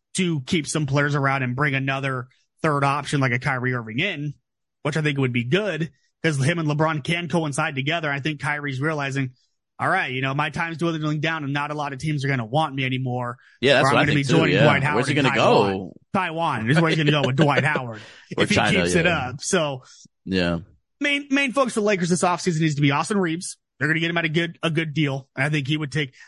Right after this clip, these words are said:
Speaker 1: not a hometown discount, but he would stay at the Lakers for a little less than go
Speaker 2: Mm-hmm.
Speaker 1: somewhere else 'cause the ones that gave him a shot and he became not an all-star, but he became a very good household name
Speaker 2: Yeah.
Speaker 1: and a, and a great player in that rotation.
Speaker 2: He deserves it.
Speaker 1: And could be an all-star going forward.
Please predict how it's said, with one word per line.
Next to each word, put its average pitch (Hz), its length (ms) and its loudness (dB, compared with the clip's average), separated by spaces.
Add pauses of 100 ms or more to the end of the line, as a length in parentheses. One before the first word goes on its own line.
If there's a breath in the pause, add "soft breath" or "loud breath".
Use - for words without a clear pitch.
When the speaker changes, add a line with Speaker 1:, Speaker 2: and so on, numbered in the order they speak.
Speaker 1:
not 196 120 0
a 190 40 -2
hometown 190 420 -2
discount, 165 340 -4
but 139 80 -4
he 165 60 0
would 165 140 -2
stay 170 80 -2
at 151 80 -4
the 151 60 -2
Lakers 147 240 -2
for 139 100 -4
a 120 40 -4
little 135 300 0
less - 460 -4 (300 soft breath)
than 160 140 0
go 156 100 2
Speaker 2:
Mm-hmm. 143 80 0
Speaker 1:
somewhere 147 320 2
else 135 160 -2
'cause 139 240 -4 (320)
the 127 120 -2
ones 131 160 0
that 127 60 0
gave 139 60 2
him 131 80 -2
a - 20 -4
shot 185 280 -2
and 143 80 -6
he 160 60 -2
became 143 440 -2 (560 soft breath)
not 214 100 0
an 190 60 -4
all-star, 202 360 0
but 156 80 -4
he 226 60 0
became 175 160 0
a 117 100 -6
very 175 380 -4
good 165 420 -2
household 170 540 -4
name 139 400 -2 (240)
Speaker 2:
Yeah. 113 220 4
Speaker 1:
and 139 100 2
a, 131 180 -4
and 147 160 0
a 123 180 -4 (380 soft breath)
great 156 280 0
player 165 160 2
in 143 80 0
that 143 180 0
rotation. 135 280 0
Speaker 2:
He 185 40 2
deserves 147 380 4
it. 101 180 -2
Speaker 1:
And 151 140 -4
could 170 100 0
be 156 80 0
an 151 60 -2
all-star 147 280 -2
going 123 220 -4
forward. 123 480 -4